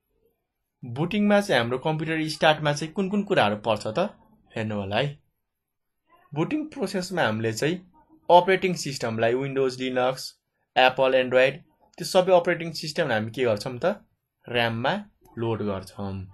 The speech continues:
हो, त्यो र्‍याममा लोड गराउने प्रोसेसलाई नै हामी के भन्छौँ? कम्प्युटर बुटिङ भन्छौँ। ल, र यो कम्प्युटर बुटिङ कति बेला हुन्छ त?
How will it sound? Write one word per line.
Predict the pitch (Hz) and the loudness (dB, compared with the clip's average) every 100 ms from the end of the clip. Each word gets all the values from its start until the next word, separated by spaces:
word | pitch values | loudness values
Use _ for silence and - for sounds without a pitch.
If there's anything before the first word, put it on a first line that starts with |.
| - - _ | -20 -20 _
हो, | 113 110 104 101 _ _ _ | -4 -2 -4 -8 _ _ _
त्यो | 180 | 4
र्‍याममा | 175 196 190 | 6 6 4
लोड | 180 190 170 | 4 2 4
गराउने | 170 165 160 | 2 2 -2
प्रोसेसलाई | - 165 160 151 165 | -4 -4 -2 0 2
नै | - | 2
हामी | 107 110 | -2 -6
के | 107 120 | -4 -4
भन्छौँ? | 104 104 185 208 _ _ _ _ _ _ | -4 -4 -6 -8 _ _ _ _ _ _
कम्प्युटर | 139 123 123 123 180 - _ _ _ 175 | -4 -2 -2 0 0 -2 _ _ _ -6
बुटिङ | 214 - 120 | -6 -4 -4
भन्छौँ। | 104 98 101 101 107 110 107 104 95 95 _ _ _ _ _ _ _ _ _ _ _ _ _ _ _ _ _ _ _ 113 | -4 -4 -6 -6 -6 -6 -4 -4 -6 -14 _ _ _ _ _ _ _ _ _ _ _ _ _ _ _ _ _ _ _ -10
ल, | 104 92 - _ _ _ _ _ _ _ - | -6 -8 -10 _ _ _ _ _ _ _ -6
र | 120 | -4
यो | 117 190 | 2 2
कम्प्युटर | 185 - - 180 185 185 | 2 -4 0 2 2 0
बुटिङ | 180 180 185 | 2 2 0
कति | 180 175 175 | 2 2 2
बेला | 170 123 | 2 2
हुन्छ | 104 110 110 | 0 -2 0
त? | 185 208 | -2 -2